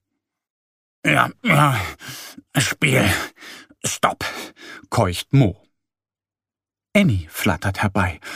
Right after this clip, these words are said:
„Puh, endlich Pause“, sagt sie und setzt sich neben Mo.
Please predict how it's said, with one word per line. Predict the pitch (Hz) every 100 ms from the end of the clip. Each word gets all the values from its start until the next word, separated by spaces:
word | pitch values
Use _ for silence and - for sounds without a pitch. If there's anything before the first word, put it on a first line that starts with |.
| - - - _ _
„Puh, | - - - 339 277 240 - - - - - - -
endlich | 254 262 208 - 208 - -
Pause“, | - 196 175 175 - - 185 - - - - -
sagt | - 98 -
sie | - 135 - -
und | 156 143
setzt | 123 101 -
sich | - 107
neben | 113 107 104 104
Mo. | 101 82